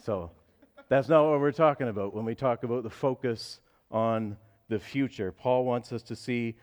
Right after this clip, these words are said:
some big, weighty truths that he wants us to focus on, all right? And he wants to stack those on top of the four he's already showed us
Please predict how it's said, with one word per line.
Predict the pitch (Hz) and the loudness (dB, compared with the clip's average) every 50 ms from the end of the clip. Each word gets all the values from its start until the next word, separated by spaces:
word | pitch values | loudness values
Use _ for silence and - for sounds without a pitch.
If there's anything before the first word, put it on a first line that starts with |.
| _ _ _ | _ _ _
some | _ - - 110 104 95 | _ -8 -6 -6 -6 -4
big, | 90 131 135 135 139 139 131 120 117 - _ _ _ _ _ _ - | 0 2 4 4 4 2 0 -6 -16 -18 _ _ _ _ _ _ -8
weighty | 92 104 123 127 131 135 127 127 127 123 123 120 113 _ _ _ _ - | -4 0 2 2 2 2 0 -2 -2 -4 -4 -6 -10 _ _ _ _ -20
truths | - - - 139 135 123 107 104 95 92 - - | -10 -4 -2 0 0 0 -2 -4 -6 -10 -12 -6
that | - 113 104 98 | -2 -2 -2 -2
he | 110 107 | -2 -4
wants | 107 110 117 120 110 - | -2 -2 -2 -2 -4 -4
us | 123 117 - - | -6 -6 -6 -6
to | - 107 | -10 -8
focus | - - 131 120 113 - 101 - - 101 | -4 -2 0 0 0 -4 -8 -8 -8 -8
on, | 87 82 85 85 82 - _ _ _ - | -8 -8 -10 -12 -14 -16 _ _ _ -8
all | 101 101 | -4 0
right? | 101 110 123 143 147 - _ _ _ _ - | 2 2 2 0 -2 -6 _ _ _ _ -8
And | 101 98 | -4 -2
he | 104 | -2
wants | 107 107 110 110 - - | 0 -2 -2 -4 -6 -8
to | 107 101 | -10 -10
stack | - - - 135 131 139 - - - | -4 0 2 4 4 2 0 -4 -4
those | 131 120 117 117 117 123 113 - - 110 | 0 2 2 2 2 0 -4 -6 -6 -4
on | 107 107 101 | -4 -4 -4
top | - 127 120 123 120 - | -2 -2 -2 0 0 -2
of | 110 | -6
the | 104 | -8
four | - - - 131 123 123 127 127 | -8 -6 -4 -2 0 0 0 0
he's | 113 107 113 107 98 117 | -2 -4 -6 -4 0 2
already | 120 131 135 135 131 120 110 | 4 4 4 2 0 -2 -4
showed | - - - 104 101 98 98 | -6 -4 -2 -2 0 0 0
us | 101 107 - - - | -2 -4 -4 -10 -20